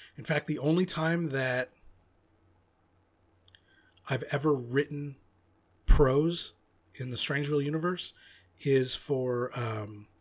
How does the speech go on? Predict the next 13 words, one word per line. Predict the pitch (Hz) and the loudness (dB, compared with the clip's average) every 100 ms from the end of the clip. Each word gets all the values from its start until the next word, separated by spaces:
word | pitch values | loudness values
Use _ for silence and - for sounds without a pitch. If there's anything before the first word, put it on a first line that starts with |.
| - - - _ | -20 -20 -20 _
The | - | -4
Witch | 123 147 - | 0 2 0
Who | 147 | -2
Fucked | 147 - | -4 -4
Christmas, | - 143 - - - | 0 0 -2 -8 -8
which | 139 131 | -8 -8
is | 117 | -8
a | |
novella | 120 120 123 120 | -6 -4 -4 -4
I | |
told | 120 139 123 | -4 -4 -2
you | |
about | 120 117 113 | -4 -4 -8